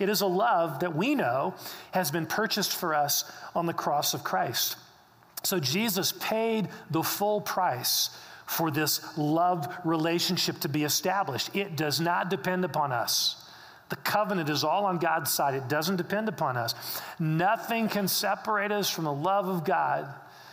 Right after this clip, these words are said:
that is found in Christ. So even when we don't feel his love,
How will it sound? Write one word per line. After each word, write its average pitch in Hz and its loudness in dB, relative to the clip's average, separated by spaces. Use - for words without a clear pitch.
that 165 0
is 139 0
found 170 0
in 180 0
Christ. - 0
So 180 0
even 269 2
when 320 2
we 294 2
don't 262 2
feel 233 0
his 180 0
love, 190 2